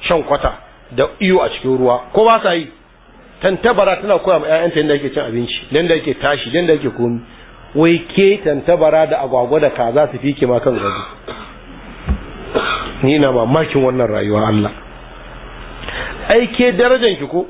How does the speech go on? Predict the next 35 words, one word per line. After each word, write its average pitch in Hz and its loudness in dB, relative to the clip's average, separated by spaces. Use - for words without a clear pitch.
Kin 175 -4
ga 196 2
waɗannan 208 2
ƴaƴan 202 2
da 160 -2
kika 180 -2
haifa? 160 -2
Su 170 -8
kenan 139 2
darajan 135 2
ki. - -18
In 285 4
kuwa 175 4
kika 196 -2
yi 175 4
watsi 156 0
da 151 -2
su 135 -6
ko? 151 -6
To 123 -10
kin 151 0
watsar 156 2
da 147 2
darajan 123 0
ki 98 -10
san 117 -2
haka. 117 -6
Ina 143 4
fatan 120 2
mun 123 4
gano 123 2
wannan 107 0
da 92 -4
kyau. 87 -8
Duk 202 2